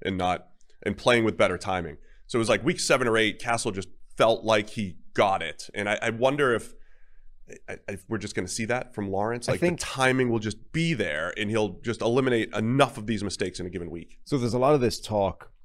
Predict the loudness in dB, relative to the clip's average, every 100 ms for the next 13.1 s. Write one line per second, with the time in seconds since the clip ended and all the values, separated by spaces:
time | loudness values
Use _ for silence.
0 | -12 -6 -4 -4 -4 -4 -4 -6 -6 -6
1 | -6 -6 -10 -8 -8 -8 -6 -6 -6 -8
2 | -10 -10 -8 -8 -8 -8 -10 -14 -20 -14
3 | -6 -2 0 -2 -4 -4 -6 -8 -8 -4
4 | -4 -6 -6 -6 -4 -2 -2 -4 -12 -14
5 | -12 -8 -8 -8 -8 -8 -8 -10 -8 -8
6 | -8 -12 -12 -10 -10 -12 -16 -16 -10 -6
7 | -4 -4 -4 -6 -6 -8 -8 -6 -8 -8
8 | -10 -8 -8 -8 -12 -16 -16 -14 -16 -18
9 | -20 -20 -20 -18 -10 -8 -8 -8 -6 -6
10 | -8 -10 -8 -6 -6 -6 -8 -8 -10 -10
11 | -8 -10 -6 -6 -4 -6 -6 -8 -10 -10
12 | -10 -8 -4 -4 -4 -6 -10 -10 -10 -8
13 | -12